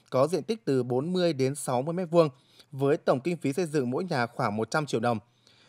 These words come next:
Đoàn công tác cũng đã thăm hỏi, động viên các gia đình với mong muốn các hộ sẽ cố gắng vươn lên thoát nghèo, từng bước cải thiện cuộc sống.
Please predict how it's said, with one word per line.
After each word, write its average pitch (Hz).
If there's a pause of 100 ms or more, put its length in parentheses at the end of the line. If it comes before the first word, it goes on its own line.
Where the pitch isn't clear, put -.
(180)
Đoàn 165
công 180
tác 226
cũng 170
đã 165
thăm 185
hỏi, 151
động 120
viên 156
các 190
gia 160
đình 123
với 117
mong 160
muốn 127
các 208
hộ 127
sẽ 131
cố 127
gắng 123
vươn 147
lên 131
thoát 202
nghèo, 127 (320)
từng 160
bước 240
cải 117
thiện 120
cuộc 117
sống. 135